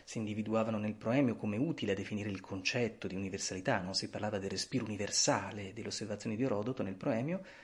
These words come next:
se ne aggiunge ora, in questo preciso passo che stiamo leggendo, una terza,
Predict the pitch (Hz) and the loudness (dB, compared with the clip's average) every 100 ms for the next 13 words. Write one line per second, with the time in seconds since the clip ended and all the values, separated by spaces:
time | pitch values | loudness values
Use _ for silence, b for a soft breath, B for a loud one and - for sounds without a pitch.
0 | B B B B - 147 147 160 127 131 | B B B B -2 4 6 8 10 12
1 | 147 143 156 208 220 - 110 107 - - | 12 12 12 12 10 2 -6 -2 -2 0
2 | 110 113 110 139 117 - 143 113 - 101 | 0 0 4 4 4 6 6 6 0 -2
3 | - 123 127 131 151 180 139 139 98 - | 0 2 4 4 4 4 4 4 4 0
4 | - - 92 | -10 -10 -10